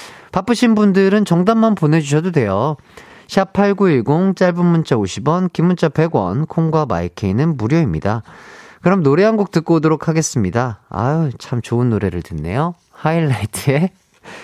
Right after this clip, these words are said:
클래식. 하이라이트의 클래식 듣고 왔습니다. 아, 금요일에 오답 없는 가광 게임센터 첫 번째 속담 퀴즈는요,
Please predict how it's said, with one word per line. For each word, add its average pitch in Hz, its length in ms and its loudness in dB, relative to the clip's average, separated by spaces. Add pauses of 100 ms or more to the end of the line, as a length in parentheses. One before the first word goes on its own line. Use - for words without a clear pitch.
(260)
클래식. 196 800 0 (1120)
하이라이트의 196 760 -4
클래식 208 760 -2
듣고 - 280 -4
왔습니다. 92 720 -2 (200)
아, 92 300 -4
금요일에 185 680 2
오답 143 320 2
없는 170 360 2
가광 127 680 -2
게임센터 117 920 -2
첫 - 180 -4
번째 160 500 0
속담 180 520 -2
퀴즈는요, 160 680 0